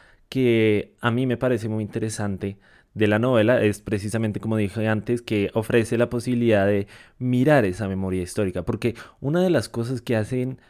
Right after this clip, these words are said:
imposibles las circunstancias para encontrar a los desaparecidos es la falta de esa memoria, es el hecho de que se recuerda, se sabe qué pasó,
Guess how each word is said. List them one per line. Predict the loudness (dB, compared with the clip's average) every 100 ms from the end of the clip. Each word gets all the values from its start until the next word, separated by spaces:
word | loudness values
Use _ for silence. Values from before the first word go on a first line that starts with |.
| _ _ _
imposibles | -2 -2 -2 -2 -2 -2 0 2 2 0
las | -2 -2
circunstancias | -4 -6 -2 -2 -2 -2
para | -4
encontrar | -4 -6 -2 -2
a | -2
los | -4
desaparecidos | -6 -6 -6 -6 -8 -6 -8 -8 -18 -20 -4
es | -2 -2
la | -4
falta | 2 2 2 -2 -8
de |
esa | -8 -10
memoria, | -10 -10 -14 -16 -20 -20 _ _
es | 0 0 -2 -10 _ _ _ 0
el | 4 6
hecho | 4 2 0 0 -2 -6
de | 0 0 0
que | -4 0 0 0 -4
se | -2 0 2
recuerda, | 0 -4 0 2 2 -2 -2
se | -4
sabe | -2 0 0 -2 -6
qué | -8 -4
pasó, | -4 -2 -2 -2